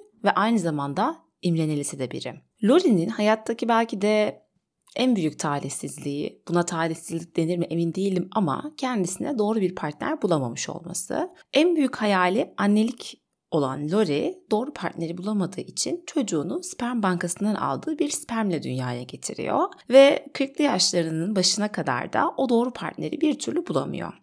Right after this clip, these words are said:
İşte biz bu kitabı okumaya başladığımızda Lori'nin hayatında çok iyi bir partner olduğunu görüyoruz.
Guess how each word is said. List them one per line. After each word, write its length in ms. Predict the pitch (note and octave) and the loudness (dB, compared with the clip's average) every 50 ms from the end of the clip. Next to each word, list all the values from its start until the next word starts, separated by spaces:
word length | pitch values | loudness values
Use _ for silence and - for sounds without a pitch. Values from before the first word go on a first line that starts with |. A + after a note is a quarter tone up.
| - - | 2 2
İşte 380 | F4 - - - - E3+ E3 | 2 2 2 0 0 -2 0
biz 160 | - A#3+ A3+ G#3+ | 0 -2 -2 -2
bu 60 | A3 | -4
kitabı 280 | - - - G3+ G3 | -4 -6 -6 -4 -2
okumaya 380 | G3+ G3+ G3 - G#3 G#3+ G#3+ G#3 | -2 -2 -2 -2 -2 0 2 4
başladığımızda 1080 | G3+ A3 A#3 - - G#3+ F3 D3+ D3 C#3+ C#3 C#3 C3+ B2+ - - - - C#4+ F4 F4+ - | 4 4 4 2 0 0 0 0 -2 -4 -4 -6 -8 -6 -6 -2 -2 0 0 -2 -2 0
Lori'nin 320 | A3+ B3 B3+ A3+ F3+ D#3 D3+ | 2 4 4 4 2 2 0
hayatında 840 | F3 - - C4 A3 E3 C#3+ C#3+ - - - F3+ F#3+ - C#4+ D#4+ - | -2 -4 -2 0 0 0 0 -2 -4 -6 -10 -8 -2 0 0 0 0
çok 380 | - - C#4 C4+ - - - - | -2 -4 -4 -4 -6 -8 -8 -6
iyi 80 | F#3+ | -4
bir 160 | C4 D4+ D4 | -4 -4 -6
partner 400 | - - - G3+ G3 - F#3+ F3+ | -4 -4 -4 -4 -2 -2 -2 0
olduğunu 400 | D#3+ C#3+ C#3+ C3 C#3 C3+ C3+ C#3 | 0 0 -2 -4 -8 -10 -12 -10
görüyoruz. 640 | C3 - C3 B2+ A#2+ B2 B2 - - F4 F#4 F#4 | -8 -8 -6 -6 -4 -6 -4 -4 -4 -4 -4 -6